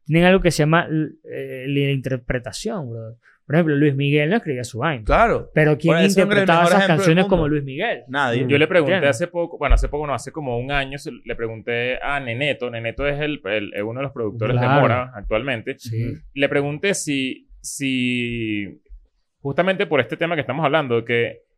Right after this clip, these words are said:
Speaker 3: ¿qué pasa si yo me siento contigo en un estudio y yo no sé nada de, de lo técnico ni soy músico? O sea, yo no sé hacerte una nota en una guitarra.
Speaker 1: Ujú.
Speaker 3: No sé,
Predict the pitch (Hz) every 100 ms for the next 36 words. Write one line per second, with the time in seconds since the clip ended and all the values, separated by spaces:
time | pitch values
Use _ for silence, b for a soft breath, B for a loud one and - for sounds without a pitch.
0 | - 151 185 190 220 - 139 117 143 139
1 | 151 160 156 165 147 131 143 143 127 120
2 | 117 147 139 113 - 98 110 127 - -
3 | 131 104 139 _ _ _ _ _ _ _
4 | - 143 123 139 135 147 156 160 156 160
5 | 147 147 156 160 151 123 107 - - 123
6 | 120 117 135 131 147 147 170 170 131 120
7 | 120 120 127 139 - 92 87 - _ _
8 | _ _ - - 139 123 135 147 170 165
9 | - 135 143 139 147 147 143 143 135 113
10 | 98 123 107 127 147 151 135 143 110 110
11 | - 131 127 127 131 131 131 127 117 98